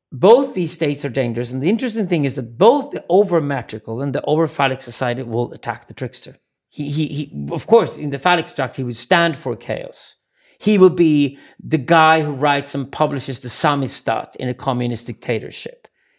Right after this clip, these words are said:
He will be the driving force. He, he will be the cultural driving force of the opposition against the dictatorship.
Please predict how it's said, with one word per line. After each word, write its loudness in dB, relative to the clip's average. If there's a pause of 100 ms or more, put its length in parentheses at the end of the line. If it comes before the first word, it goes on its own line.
He 2
will 6
be 0
the -4
driving 2
force. -4 (640)
He, 0
he 2
will 4
be 4
the 2
cultural 2
driving 2
force -2
of 0
the -2
opposition -6
against -10
the -12
dictatorship. -14